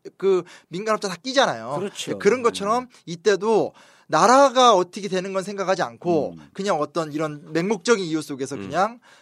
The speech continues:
Speaker 1: 막 따라가는 무리들도 있었다는
Speaker 2: 음.
Speaker 1: 거죠.
Speaker 3: 근데 이게 요즘 무슨 그 뇌과학자들이나 이런 양반들의 연구에 의하면
Speaker 1: 이제 뇌과까지 나오나요?
Speaker 3: 머리통을 까보니까
Speaker 2: <laughs> 네.
Speaker 3: 뇌 주름이 아예 다르더라.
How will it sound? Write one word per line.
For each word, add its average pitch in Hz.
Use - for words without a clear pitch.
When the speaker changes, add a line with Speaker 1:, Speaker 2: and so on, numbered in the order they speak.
Speaker 1:
막 143
따라가는 226
무리들도 127
있었다는 156
Speaker 2:
음. 107
Speaker 1:
거죠. 104
Speaker 3:
근데 -
이게 95
요즘 104
무슨 85
그 80
뇌과학자들이나 87
이런 87
양반들의 78
연구에 80
의하면 73
Speaker 1:
이제 135
뇌과까지 135
나오나요? 113
Speaker 3:
머리통을 123
까보니까 90
Speaker 2:
<laughs> 87
네. 110
Speaker 3:
뇌 123
주름이 127
아예 95
다르더라. 87